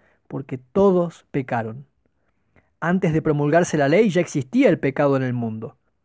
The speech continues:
Es cierto que el pecado no se toma en cuenta cuando no hay ley. Sin embargo,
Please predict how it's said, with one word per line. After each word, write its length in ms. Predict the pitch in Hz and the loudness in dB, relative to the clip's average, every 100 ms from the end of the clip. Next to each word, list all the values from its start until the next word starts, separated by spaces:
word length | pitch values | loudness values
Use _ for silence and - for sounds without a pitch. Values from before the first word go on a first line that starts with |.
| _ _ _ - | _ _ _ -6
Es 160 | 151 | -4
cierto 360 | - 180 180 156 | 0 0 0 0
que 140 | 151 | 0
el 100 | 143 | 0
pecado 440 | 151 139 175 185 151 | 0 0 2 2 2
no 100 | 156 | 0
se 160 | 151 | -2
toma 180 | 156 160 | -2 -2
en 100 | 147 | -2
cuenta 340 | 160 165 165 | 0 0 0
cuando 320 | 139 127 120 117 | -4 -4 -4 -4
no 240 | 147 143 | -2 -2
hay 100 | 131 | 0
ley. 320 | 185 170 120 _ _ _ _ _ _ | 0 0 -2 _ _ _ _ _ _
Sin 220 | - 131 | -8 -4
embargo, 560 | 120 170 180 160 165 | 0 2 4 2 -2